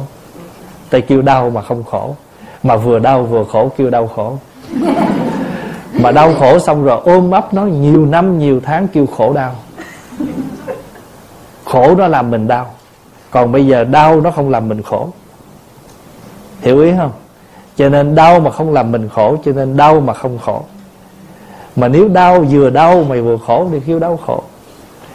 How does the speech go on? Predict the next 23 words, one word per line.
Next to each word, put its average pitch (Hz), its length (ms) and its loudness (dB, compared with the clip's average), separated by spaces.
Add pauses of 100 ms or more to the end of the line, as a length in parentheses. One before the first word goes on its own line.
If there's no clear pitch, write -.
(380)
Mà 139 120 2
cứ 202 220 2
ôm 202 280 4
cái 214 100 2
khổ 165 240 0
lâu 185 240 2
ngày 156 320 -4
thì 160 80 -2
là 151 120 -2
khổ 160 260 -4
đau. 196 220 -8 (600)
Cái 180 160 -2
khổ 190 300 2
này 190 140 0
nó 190 120 0
làm 160 260 -2
mình 160 140 -6
đau. 170 160 -10 (600)
Cho 139 140 4
rốt 160 220 4
cuộc 160 240 2
mình 123 140 -2
sống 170 360 -4